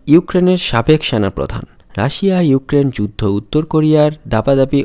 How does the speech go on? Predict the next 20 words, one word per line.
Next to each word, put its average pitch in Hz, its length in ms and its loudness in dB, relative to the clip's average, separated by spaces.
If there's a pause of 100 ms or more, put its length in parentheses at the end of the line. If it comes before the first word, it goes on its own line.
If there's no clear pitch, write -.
অনেক 98 260 -4
সময়ই 135 400 -2 (440)
প্রশ্ন - 320 2
জাগিয়ে 117 340 2
তুলছে, 92 400 -4 (420)
আসলেই 151 460 2
কি 196 160 -4
শুরু 147 260 -2
হয়ে 156 220 0
গেছে 151 280 -2 (160)
আরেকটা 104 340 -2
বিশ্বযুদ্ধ? 147 560 -4 (460)
ফলে 135 300 4
স্বাভাবিকভাবেই 131 920 2
হিসাব 127 400 -4
চলে - 240 -2
আসে 101 320 -2 (360)
কোন 170 240 4
কোন 175 260 0 (100)
দেশ 104 260 0